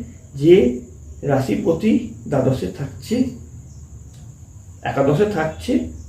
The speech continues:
শনি থাকছে, দশমে থাকছে, রাহু থাকছে। বৃষ রাশি, বৃষ রাশি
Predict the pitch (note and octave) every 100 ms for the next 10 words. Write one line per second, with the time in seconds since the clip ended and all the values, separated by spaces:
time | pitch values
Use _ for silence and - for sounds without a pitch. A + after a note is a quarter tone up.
0 | - - - - D#3 E3 G#3 E3 D#3+ -
1 | B3+ C4 - - C3 B2 G3 G3 G3 C#3+
2 | - - E3 - - - - - A#2+ A#2+
3 | D#3+ G3 E3 - - F3+ A#3 - - -
4 | - - - - - C3 F#3+ G3 C#3 A#2+
5 | - G3+ G3+ - - - - - A#3 G#3
6 | D3+ - G3